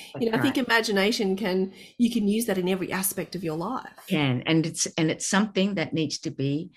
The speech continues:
Speaker 2: fostered, and the way to foster it, foster it is to use it, 'cause it's like a
Speaker 1: Mm.
Speaker 2: muscle.
Speaker 1: Yeah.
Speaker 2: If you don't use it, you definitely lose it. But, and the other th-, amazing thing is that imagination is free.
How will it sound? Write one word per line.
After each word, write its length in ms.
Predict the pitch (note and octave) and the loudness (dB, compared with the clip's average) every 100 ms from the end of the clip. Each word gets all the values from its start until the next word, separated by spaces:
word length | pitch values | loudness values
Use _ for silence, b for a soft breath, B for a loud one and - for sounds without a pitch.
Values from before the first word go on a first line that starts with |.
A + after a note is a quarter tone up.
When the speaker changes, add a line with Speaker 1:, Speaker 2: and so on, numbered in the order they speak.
| b b - | b b 2
Speaker 2:
fostered, 460 | G#3+ - - C3 | 2 2 -2 0
and 140 | C#3 C#3+ | 0 0
the 60 | |
way 140 | D#3 D#3 | 2 0
to 100 | D#3 | 0
foster 500 | G3+ B3+ - F3 C3 | 2 2 2 0 2
it, 200 | C#3+ - - | 0 -4 -4
foster 340 | G#3 G#3 E3 | -2 -2 -4
it 140 | C#3 - | -4 -4
is 140 | D#3+ | -6
to 120 | - | -4
use 460 | C#3+ C3+ F#3+ B3 A3+ | -4 0 0 0 -2
it, 140 | - | -4
'cause 120 | - E3 | -4 -4
it's 160 | D#3+ | -2
like 160 | E3 D#3+ | -2 -2
a 40 | |
Speaker 1:
Mm. 60 | D#3+ | -2
Speaker 2:
muscle. 520 | F#3 - F#3 C#3+ - - | -2 -2 -2 -2 -6 -8
Speaker 1:
Yeah. 520 | F3 D#3 D3+ C3+ C#3 | -4 -2 -2 -4 -6
Speaker 2:
If 60 | F#3+ | -6
you 120 | F3 | -2
don't 220 | E3+ E3 | 0 2
use 280 | F#3+ F#3 F#3 | 4 4 2
it, 220 | D3+ - _ - | -4 -6 _ -10
you 140 | D3+ | -2
definitely 380 | D3+ C#3+ - A2+ | 0 0 0 -2
lose 260 | C3+ C3+ C3 | 0 -2 -4
it. 120 | - B B B B | -8 B B B B
But, 160 | D4 C#4+ - | -2 0 4
and 160 | A3+ | 6
the 60 | B3 | 8
other 180 | C#4+ G4 | 6 0
th-, 100 | - | -2
amazing 460 | F#3 E3 D3+ D#3 D#3 | 0 0 0 -2 -4
thing 240 | D#3+ D3 | -2 -2
is 100 | D3+ | -2
that 160 | D3+ - F3+ | -4 -6 -4
imagination 760 | G3 A3 A3+ G3+ F3 F#3+ F#3+ | -2 -2 -2 -2 -2 -4 -4
is 180 | B3 - | -4 -4
free. 760 | - - - - F#4+ D4+ - | -6 -10 -6 -2 0 0 -4